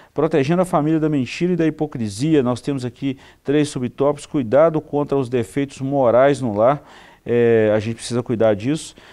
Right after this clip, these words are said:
Precisamos agir contra a hipocrisia e a mentira. E o terceiro, não deixe o inimigo agir na família. Então, cuidado contra os defeitos morais. É, quando um dos cônjuges permite essa mentira entrar e eles acordam para o mal,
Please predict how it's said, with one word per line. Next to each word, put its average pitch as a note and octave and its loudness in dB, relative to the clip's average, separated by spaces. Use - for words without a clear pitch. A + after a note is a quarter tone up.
Precisamos D3 -2
agir C#3+ 0
contra E3+ -4
a D3+ 2
hipocrisia B2 -6
e - -2
a A#2 -4
mentira. D3+ -4
E D3+ -4
o D#3 -6
terceiro, C#3+ -2
não C#3+ -2
deixe D3+ -4
o - 0
inimigo C#3+ -2
agir B2 -2
na C3+ -6
família. A2+ -2
Então, D#3 -2
cuidado E3 0
contra F3 -6
os - -14
defeitos D3+ -2
morais. A2+ 2
É, - -4
quando C4 4
um G3+ 2
dos A#3 -2
cônjuges B2+ -4
permite D#3+ -2
essa C3 -4
mentira D3 -4
entrar B2 -2
e A#2 -2
eles D3 -2
acordam D#3+ 0
para B2+ 0
o A#2+ 0
mal, B2+ 0